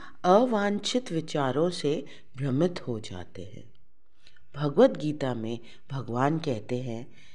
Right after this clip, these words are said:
कि छह घोड़े, जो छह इंद्रियां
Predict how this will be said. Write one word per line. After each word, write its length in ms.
कि 260
छह 340
घोड़े, 720
जो 100
छह 260
इंद्रियां 840